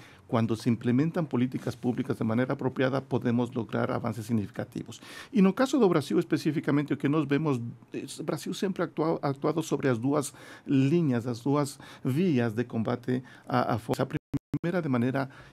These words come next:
imediata, ação imediata, com programas de proteção social, alimentação escolar, de, de, hum, transferências condicionadas, por exemplo, o programa de adquisição de alimentos, que é muito importante,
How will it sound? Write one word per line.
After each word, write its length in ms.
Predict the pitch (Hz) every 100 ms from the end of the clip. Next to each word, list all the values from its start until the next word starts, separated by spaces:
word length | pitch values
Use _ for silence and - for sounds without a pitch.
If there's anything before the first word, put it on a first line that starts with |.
| -
imediata, 600 | 180 175 147 135 135 202
ação 200 | 151 - 143
imediata, 720 | 139 131 117 123 123 180 226 -
com 160 | 139 117
programas 640 | 120 107 113 117 117 113 - -
de 100 | -
proteção 460 | 127 123 120 107 117
social, 560 | 117 120 - 120 123 123
alimentação 640 | 110 110 104 110 - 110
escolar, 580 | 110 - 117 113 120 127 - - -
de, 320 | 123 123 113
de, 380 | - 117 113 113
hum, 240 | 110 110 123
transferências 540 | 127 - 127 120 117 -
condicionadas, 800 | 117 107 - 113 117 120 107 -
por 140 | 120
exemplo, 280 | 113 117 117
o 40 |
programa 460 | 117 113 117 117 113 - - -
de 340 | 233 110 110
adquisição 540 | 123 123 120 - - 123
de 80 |
alimentos, 380 | 117 110 120 -
que 100 | -
é 20 |
muito 240 | 110 117 127
importante, 600 | 120 120 - 120 131